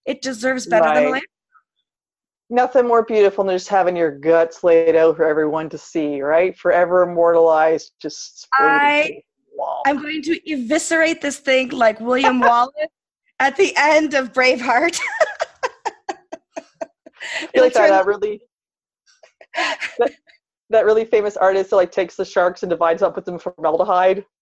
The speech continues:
Speaker 2: but it's just,
Speaker 1: Yeah.
Speaker 2: like, your laptop all put across there.
Speaker 1: Exactly.
Speaker 2: Billion dollar, billion dollars. You'll be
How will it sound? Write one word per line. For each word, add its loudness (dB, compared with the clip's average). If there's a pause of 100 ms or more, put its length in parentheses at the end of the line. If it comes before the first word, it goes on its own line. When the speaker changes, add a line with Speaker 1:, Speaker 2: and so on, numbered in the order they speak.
Speaker 2:
but 2
it's -2
just, -4
Speaker 1:
Yeah. 4
Speaker 2:
like, 2
your 0
laptop -2
all 2
put 0
across -2
there. 0 (760)
Speaker 1:
Exactly. 2
Speaker 2:
Billion 6
dollar, 2 (180)
billion 2
dollars. -4
You'll -14
be -14